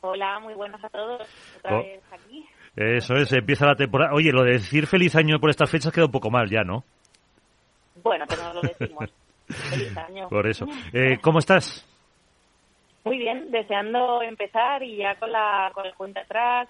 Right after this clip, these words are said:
Speaker 1: con el primer cuadro del torneo, pues ya que ves un poco el camino y viendo rivales, visualizando y con muchas ganas.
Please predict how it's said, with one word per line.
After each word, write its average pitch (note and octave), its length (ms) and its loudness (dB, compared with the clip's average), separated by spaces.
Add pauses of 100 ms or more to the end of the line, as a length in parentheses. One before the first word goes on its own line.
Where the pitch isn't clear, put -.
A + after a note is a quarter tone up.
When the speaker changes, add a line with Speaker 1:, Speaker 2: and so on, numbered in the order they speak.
Speaker 1:
con F#3+ 540 -16
el F3+ 120 -12
primer F#3 300 -14
cuadro F3+ 460 -2
del F3+ 180 -6
torneo, F#3 440 -12 (580)
pues E3+ 140 -14
ya F3 400 -2
que F3+ 440 -8
ves F#3 140 -8
un F#3+ 100 -16
poco F#3 200 -10
el F3+ 80 -8
camino A#3 680 -8
y G3 480 -14 (300)
viendo F#3+ 260 -10
rivales, G#3+ 560 -4
visualizando G3+ 800 -10
y G3 440 -12 (120)
con F3+ 120 -20
muchas G3 260 -14
ganas. F#3+ 340 -8